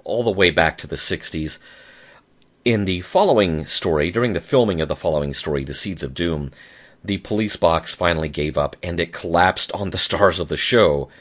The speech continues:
during filming. The Seeds of Doom was the last story of this season of Doctor Who, so the following season they had to budget to create a new tardis prop. The story, as a whole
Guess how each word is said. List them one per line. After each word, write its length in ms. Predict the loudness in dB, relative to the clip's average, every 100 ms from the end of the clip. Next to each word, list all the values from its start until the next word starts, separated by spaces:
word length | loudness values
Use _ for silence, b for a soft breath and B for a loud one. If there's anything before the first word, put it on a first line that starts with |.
| b
during 300 | -4 -2 -2
filming. 480 | 0 2 4 2 -4 -8 B B B B -6
The 100 | -4
Seeds 220 | -2 -2
of 80 | 2
Doom 240 | 2 2
was 140 | 0
the 120 | -2 -2
last 460 | 2 4 2 -2
story 480 | -4 0 2 2 2
of 400 | 0 -2 -4 -12
this 240 | -6 -4 -4
season 440 | -6 -4 -4 -4
of 100 | 0
Doctor 320 | 0 0 -4
Who, 300 | -6 -6 -8 b b b b
so 160 | -4
the 100 | -4
following 420 | 0 0 2 -2
season 560 | -4 -6 -6 -4 -6 -8 b b b b -8
they 140 | -6
had 260 | -2 -4 -4
to 160 | -8
budget 540 | -8 -4 -4 -4 -10 -10
to 260 | -10 -8 -10
create 500 | -14 -8 -2 -2 -2 -8
a 120 | -10
new 240 | -8 -8
tardis 540 | -8 -6 -2 -2 -4 -12
prop. 420 | -10 -10 -10 -16 -20 _ _ _ _
The 80 | -6
story, 480 | 0 4 4 4 0
as 100 | -4
a 60 |
whole 400 | 0 2 2 -2